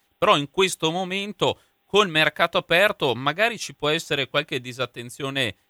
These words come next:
in più. Il mercato è aperto dall'uno gennaio, eh, prima, prima della pausa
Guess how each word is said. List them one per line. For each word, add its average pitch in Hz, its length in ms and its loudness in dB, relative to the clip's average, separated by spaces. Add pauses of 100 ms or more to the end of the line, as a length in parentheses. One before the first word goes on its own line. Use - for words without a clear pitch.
(180)
in 131 240 -2
più. 196 220 -2
Il - 320 -14
mercato 160 360 2
è - 20 4
aperto 120 360 0
dall'uno 107 340 0
gennaio, 104 680 0 (280)
eh, 98 220 -4
prima, 117 480 -4
prima 110 260 -6
della 123 260 2
pausa 127 580 4